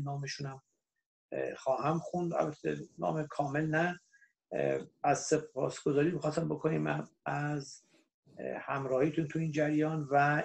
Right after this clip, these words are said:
اینکه به هر حال به عنوان یه ایرانی خیشکاری برای خودتون قائل هستید. سپاسگزاریم.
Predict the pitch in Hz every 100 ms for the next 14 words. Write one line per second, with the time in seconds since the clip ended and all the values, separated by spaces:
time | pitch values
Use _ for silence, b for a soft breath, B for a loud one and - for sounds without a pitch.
0 | - 160 143 147 131 127 131 143 147 -
1 | _ _ _ - 139 135 147 143 143 139
2 | 131 131 156 156 - 127 - 139 131 147
3 | 143 139 147 147 139 131 127 117 104 -
4 | - - - - 131 107 135 127 156 165
5 | 165